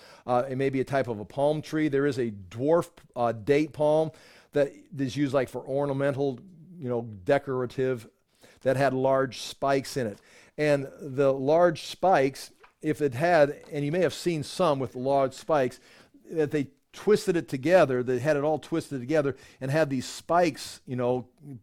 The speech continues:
coming out of his, you know, going down and poking him in different things, obviously painful in his face and his temples and his skull. But also they'd be sticking up, kind of like, if you remember, I passed the coin around a long time ago, for the Nero coin, uh, uh,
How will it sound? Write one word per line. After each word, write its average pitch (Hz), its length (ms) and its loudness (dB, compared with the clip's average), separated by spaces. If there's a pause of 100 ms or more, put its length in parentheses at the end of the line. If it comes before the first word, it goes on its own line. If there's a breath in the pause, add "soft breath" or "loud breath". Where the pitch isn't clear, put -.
(420)
coming 151 280 -2
out 139 180 4
of 120 60 -4
his, 120 280 -6
you 127 80 -8
know, 117 120 -4
going 117 260 -6
down 120 240 -2
and 117 140 -8
poking 117 340 -6
him 120 160 -4
in 110 80 -6
different 107 260 -8
things, 120 380 -6
obviously 113 540 -6
painful 117 540 -10 (300 loud breath)
in 117 80 -4
his 110 180 -6
face 117 360 -4
and 110 180 -10
his 107 300 -14 (100)
temples 113 460 -10
and 110 80 -6
his 107 120 -10
skull. 113 560 -4 (520 soft breath)
But 147 120 0
also 175 300 4
they'd 156 200 2
be 139 80 -6
sticking 151 420 -4
up, 175 220 4 (240 soft breath)
kind 214 260 0
of 151 100 0
like, 143 260 2
if 143 260 -4
you 139 80 -6
remember, 147 300 0
I 135 120 2
passed 143 320 -4
the 131 60 -14
coin 147 260 -8
around 123 260 -4
a 117 40 -6
long 120 240 -4
time 135 220 -6
ago, 117 160 -4
for 113 100 -8
the 113 80 -6
Nero 151 320 2
coin, 127 420 -6 (560 soft breath)
uh, - 40 -8
uh, 123 540 -4